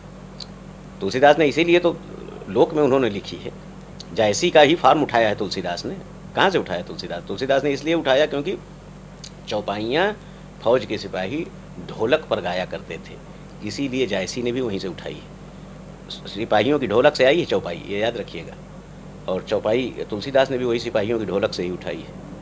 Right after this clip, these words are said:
दोनों आदमियों ने, दोनों संत कवि थे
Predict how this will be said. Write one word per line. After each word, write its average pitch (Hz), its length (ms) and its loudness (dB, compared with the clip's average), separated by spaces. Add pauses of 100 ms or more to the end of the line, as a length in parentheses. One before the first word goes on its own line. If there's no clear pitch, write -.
(1800)
दोनों 120 280 6
आदमियों - 240 -4
ने, - 140 -14 (680)
दोनों 131 180 2
संत 131 240 -2
कवि 101 200 -2
थे - 260 -6